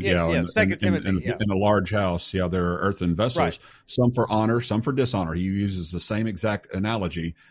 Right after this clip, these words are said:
Speaker 1: then he says, "If you cleanse yourself, you will be used for the honorable purpose,"
Speaker 2: Right.
Speaker 1: showing that the analogy of a, a clay pot doesn't remove the responsibility of the pot to repent and believe. Uh, and, and same with
Speaker 2: Right.
Speaker 1: Jeremiah eighteen.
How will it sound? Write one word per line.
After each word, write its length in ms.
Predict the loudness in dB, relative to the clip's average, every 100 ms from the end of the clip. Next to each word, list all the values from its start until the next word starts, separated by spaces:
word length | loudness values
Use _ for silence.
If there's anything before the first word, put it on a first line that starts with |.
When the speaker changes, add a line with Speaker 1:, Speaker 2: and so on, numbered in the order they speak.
| _
Speaker 1:
then 120 | -2
he 40 | 0
says, 240 | 0 -2 0
"If 240 | 0 2
you 100 | 0
cleanse 320 | 2 2 2
yourself, 580 | 2 -2 0 0 -2 -4 -6
you 180 | 0 2
will 100 | 2
be 160 | 0
used 340 | 0 2 2 0
for 140 | -4
the 160 | -4 -4 -4
honorable 420 | -2 0 -2 -4
purpose," 460 | -6 -8 -8 -10 -12 _ -4
Speaker 2:
Right. 180 | -2 4
Speaker 1:
showing 380 | 4 6 4
that 220 | 4 0 0
the 100 | 0
analogy 640 | 0 0 0 0 -2 -2
of 240 | -2 -4 -4
a, 160 | -6 -6
a 80 | -6
clay 240 | -2 -2
pot 340 | 0 0 0
doesn't 300 | 0 -2 -4
remove 560 | -6 -2 2 4 2 0
the 60 | -6
responsibility 920 | -6 -4 -4 -4 -2 -2 -2 -6 -6
of 200 | 0 0
the 100 | 0
pot 360 | -2 -4 -4 -6 _ _ _ _
to 420 | 0 2 2 -2 -6
repent 580 | -6 -4 -4 -4 -4 -6 -8
and 120 | -4
believe. 460 | 0 0 0 -4 -14 -20 _ _
Uh, 200 | -4 -4 -6 -8
and, 240 | -6 -6
and 200 | -6 -8
same 180 | -2 0
with 80 | 4
Speaker 2:
Right. 120 | 4
Speaker 1:
Jeremiah 260 | 4 2 -2
eighteen. 580 | -6 -4 0 0 0